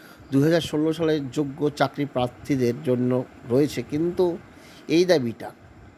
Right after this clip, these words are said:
যে নতুন করে নোটিফিকেশন উইথড্র করতে হবে, তাহলে নতুনদের একটা পরীক্ষা নেওয়া হোক, এই দাবিও রাখা দরকার। কারণ যারা দীর্ঘ আট নয় বছর থেকে এমএ বিএড করে বসে আছে, তারা সেই প্রতি-,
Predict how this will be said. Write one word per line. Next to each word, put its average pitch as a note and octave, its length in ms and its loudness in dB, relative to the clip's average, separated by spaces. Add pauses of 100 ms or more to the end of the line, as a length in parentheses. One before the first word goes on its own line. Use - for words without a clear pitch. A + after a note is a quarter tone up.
(120)
যে A#2+ 80 -6
নতুন D3+ 520 0 (180)
করে C3 380 2 (1900)
নোটিফিকেশন D#3 560 2
উইথড্র C3 300 2
করতে - 320 -2
হবে, G#2 300 -4 (460)
তাহলে C#3 180 2
নতুনদের F#3 460 2
একটা F3 240 2
পরীক্ষা E3 500 -2
নেওয়া E3 300 4
হোক, F#3 180 0 (400)
এই D3+ 140 0
দাবিও D3+ 280 2
রাখা C3 320 0
দরকার। A2 500 -4 (760)
কারণ C3+ 300 4
যারা C3+ 200 4
দীর্ঘ C3+ 560 0 (760)
আট B2 200 0
নয় C3+ 260 2
বছর C3 320 0
থেকে C3 200 -2
এমএ B2+ 180 2
বিএড B2 260 0
করে B2 140 0
বসে A2 240 -2
আছে, A#2 180 -2
তারা A2+ 320 0
সেই A#2 260 -4
প্রতি-, A#2 280 -4